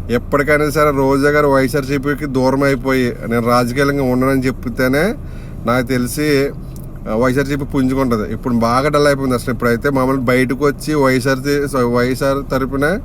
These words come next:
మాట్లాడే వాళ్ళు లేరు అసలు నాకు తెలిసి. బయటకు వచ్చి ఓపెన్గా గట్టిగా మాట్లాడేవారు లేరు,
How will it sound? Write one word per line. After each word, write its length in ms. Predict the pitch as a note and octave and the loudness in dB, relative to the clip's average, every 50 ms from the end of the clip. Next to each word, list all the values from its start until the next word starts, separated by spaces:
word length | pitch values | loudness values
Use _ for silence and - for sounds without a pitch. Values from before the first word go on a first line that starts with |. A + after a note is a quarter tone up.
| - - - - - - - - - - - | -8 -12 -12 -12 -12 -12 -12 -12 -12 -8 -4
మాట్లాడే 560 | G#2+ A2+ A2+ A#2+ A#2+ B2 B2+ B2 D3 D3 D3 D3+ | -2 0 2 2 2 2 2 2 2 2 2 2
వాళ్ళు 220 | D3+ D#3 D3+ D3 | 2 2 2 4
లేరు 100 | C#3+ C#3+ | 4 2
అసలు 220 | C#3 C3 - A2+ - - - - - - - - | 2 0 -2 -8 -8 -8 -10 -12 -12 -12 -10 -6
నాకు 120 | A2 A2+ A#2+ | -4 -2 0
తెలిసి. 320 | B2 B2 A#2+ A#2 - G2+ F2 - - - - - - - - - - - - - - - - - - - - | 0 -2 -2 -4 -6 -8 -8 -10 -12 -12 -10 -10 -10 -10 -10 -10 -10 -10 -10 -12 -12 -10 -10 -10 -10 -10 -6
బయటకు 380 | - A2+ A2+ A#2 A#2+ B2+ B2+ C#3+ | -4 -2 0 0 0 0 0 -2
వచ్చి 240 | C#3 C3 - D3+ D3 | -2 -2 -2 -2 0
ఓపెన్గా 680 | C3 C3 C3 C3+ A#2+ C#3 D3 C#3+ C#3+ C#3+ D3+ F3 A3+ - - - - - - - - - - - - - - - - - - - - - - A#2 | 2 2 2 2 2 0 0 2 2 2 2 2 0 -4 -8 -12 -12 -12 -12 -12 -12 -12 -12 -12 -12 -12 -12 -12 -12 -12 -12 -12 -10 -4 -2 -2
గట్టిగా 260 | A#2 - - C3+ C#3+ | -2 0 0 0 2
మాట్లాడేవారు 600 | C#3+ C#3 C3 B2 B2 B2 B2+ C3 C3+ C3+ C#3 C#3 | 2 2 2 2 2 2 2 2 2 2 2 2
లేరు, 320 | C#3+ C#3 C3+ C3+ B2+ A2+ | 2 2 2 2 0 -2